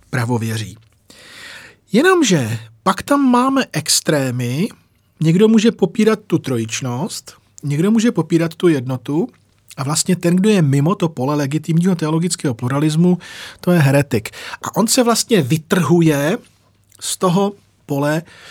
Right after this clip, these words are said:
eh, pravověří, že? Tam už to pak je nelegitimní teologický pluralismus. To je první model. Druhý model. Já mám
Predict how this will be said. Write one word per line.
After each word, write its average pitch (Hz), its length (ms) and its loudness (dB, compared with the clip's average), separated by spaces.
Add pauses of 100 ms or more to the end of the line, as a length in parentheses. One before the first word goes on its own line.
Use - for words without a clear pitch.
(260)
eh, 135 340 -6
pravověří, 123 760 -6
že? 127 220 -8
Tam 147 200 -8
už 156 100 -12
to 165 120 -6
pak 156 360 -10 (320)
je 147 120 0
nelegitimní 139 840 0
teologický 120 640 -6
pluralismus. 110 840 -10 (260)
To 165 100 -4
je 165 80 0
první 160 340 0
model. 113 340 -2
Druhý 180 320 2
model. 120 420 -4 (580)
Já 151 240 0
mám 151 320 0